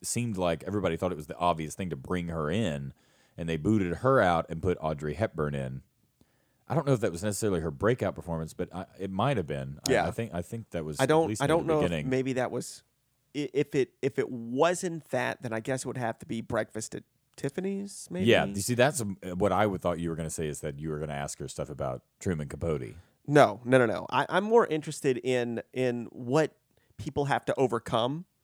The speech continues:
Speaker 1: Right,
Speaker 2: Like,
Speaker 1: and,
Speaker 2: their
Speaker 1: like, the
Speaker 2: stories are more
Speaker 1: differences.
Speaker 2: important to me, yeah. And, and, and how, you know, what was it like to maybe share the screen with Gregory Peck in, in
Speaker 1: Yeah.
Speaker 2: Roman Holiday when you know that arguably you have the bigger name,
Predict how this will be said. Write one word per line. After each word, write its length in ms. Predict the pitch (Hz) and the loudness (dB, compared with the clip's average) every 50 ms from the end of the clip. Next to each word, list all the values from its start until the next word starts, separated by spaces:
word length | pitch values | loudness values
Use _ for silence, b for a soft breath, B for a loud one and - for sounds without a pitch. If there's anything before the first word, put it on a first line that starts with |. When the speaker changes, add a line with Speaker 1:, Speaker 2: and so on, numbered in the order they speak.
| b b b b b b b b b b b | b b b b b b b b b b b
Speaker 1:
Right, 260 | 104 127 143 143 110 90 | 4 4 6 6 6 6
Speaker 2:
Like, 120 | 147 - | 6 8
Speaker 1:
and, 60 | 98 | 8
Speaker 2:
their 40 | 98 | 8
Speaker 1:
like, 80 | - - | 6 8
the 80 | 208 190 | 8 8
Speaker 2:
stories 300 | 185 190 185 170 139 143 | 8 8 8 8 6 6
are 60 | - | 6
more 200 | - - 139 131 | 6 8 8 8
Speaker 1:
differences. 100 | - - - | 6 4 4
Speaker 2:
important 240 | 127 123 117 104 - - | 4 2 2 2 -2 -4
to 60 | 113 | -4
me, 120 | 113 117 | -4 -2
yeah. 340 | 104 107 131 135 113 85 - - | -2 0 0 0 0 0 -2 -2
And, 200 | - 131 131 - | -4 -4 -4 -2
and, 240 | - 127 123 120 117 b b b b b b b b - | -2 -2 -2 -2 -6 b b b b b b b b 0
and 140 | 139 139 147 | 2 2 4
how, 560 | 147 160 170 170 180 185 185 180 165 - - _ _ _ _ _ _ _ _ _ | 2 2 2 2 4 4 4 4 2 0 -4 _ _ _ _ _ _ _ _ _
you 80 | 147 151 | 0 2
know, 80 | 151 143 | 2 2
what 220 | 135 135 170 175 | 4 4 4 4
was 140 | 190 196 - 160 | 4 2 0 0
it 80 | 127 | 0
like 320 | 143 139 139 139 120 - - | 2 2 2 2 0 -4 -6
to 240 | - 147 139 135 131 | -2 0 2 2 4
maybe 300 | 131 131 131 131 131 120 | 4 4 4 4 2 0
share 680 | - - - - 143 135 135 135 131 123 120 113 - - _ _ | 0 -2 0 0 2 4 4 4 4 2 2 0 -4 -6 _ _
the 160 | 135 117 123 | -6 -4 -4
screen 400 | 120 - - - 131 123 117 113 | -4 -4 -4 -4 -2 -2 -2 -2
with 140 | 110 113 - | -4 -4 -6
Gregory 460 | - - 123 120 117 110 113 113 110 110 | -4 -2 0 0 0 0 -2 -2 -4 -4
Peck 340 | - 127 90 73 - - - | -4 -4 -4 -4 -4 -8 -8
in, 500 | - 127 123 110 107 104 98 107 110 - - - | -4 -2 0 0 0 -2 -4 -6 -8 -10 -6 -4
in 120 | 123 - | -2 -2
Speaker 1:
Yeah. 120 | - - 123 | -2 -2 0
Speaker 2:
Roman 240 | 120 120 120 117 110 | 2 4 4 4 2
Holiday 540 | 113 117 107 98 87 101 107 113 95 104 117 | 0 -2 -4 -4 -4 -4 -4 -4 -4 -4 -2
when 160 | - 123 127 | 0 2 2
you 100 | 127 131 | 4 4
know 240 | 127 127 131 131 127 | 4 6 6 6 6
that 200 | 123 123 - b b b b _ _ _ _ _ - | 4 4 2 b b b b _ _ _ _ _ 2
arguably 640 | - 151 180 175 151 185 170 135 151 151 156 147 131 120 | 4 4 4 4 4 4 4 4 2 0 0 0 -2 -2
you 220 | 123 127 147 151 | 2 2 2 4
have 340 | 143 123 135 143 147 135 123 | 2 0 -2 -2 -2 -2 -2
the 60 | 127 | -4
bigger 420 | 117 117 139 139 127 135 139 135 131 | -2 0 0 0 2 2 0 0 0
name, 720 | 120 117 113 113 135 175 214 208 160 110 107 113 113 113 | 2 0 0 0 0 -2 -2 -2 -4 -4 -4 -6 -8 -10